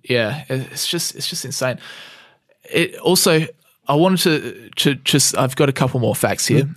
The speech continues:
Speaker 1: So that, I just spoke about the Tokyo Olympics, twenty-eight billion, and they were gonna bring in, what, six point seven after ticket sales, which never happened.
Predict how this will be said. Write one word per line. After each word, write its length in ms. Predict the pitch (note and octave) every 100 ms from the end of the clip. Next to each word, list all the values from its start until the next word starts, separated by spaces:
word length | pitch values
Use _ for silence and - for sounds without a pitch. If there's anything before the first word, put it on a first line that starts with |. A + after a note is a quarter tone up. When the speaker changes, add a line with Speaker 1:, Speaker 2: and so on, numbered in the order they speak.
| _ -
Speaker 1:
So 160 | C#3+
that, 220 | D3 - -
I 120 | C3+
just 200 | E3+ E3+
spoke 280 | - D#3 D3
about 180 | C#3+ F#2
the 60 |
Tokyo 440 | - - C#3+ C3+ A2+
Olympics, 420 | A2 A2 - -
twenty-eight 400 | - D3 C3 B2+
billion, 320 | C3 B2+ A#2+
and 240 | A#2+ A2 -
they 100 | A#2
were 120 | A#2
gonna 220 | A2+ A#2+ A2+
bring 220 | A#2 A#2
in, 240 | A2+ A2
what, 220 | A2+ A2 -
six 220 | C#3+ C3
point 260 | - A#2
seven 600 | - A#2 A#2 A2+ G#2 A#2 -
after 300 | A#2+ A#2+ -
ticket 280 | - B2+ -
sales, 360 | - G#2+ A2 -
which 160 | F2+ A2+
never 180 | G#2+
happened. 560 | A#2 A#2 B2 G2+ A#2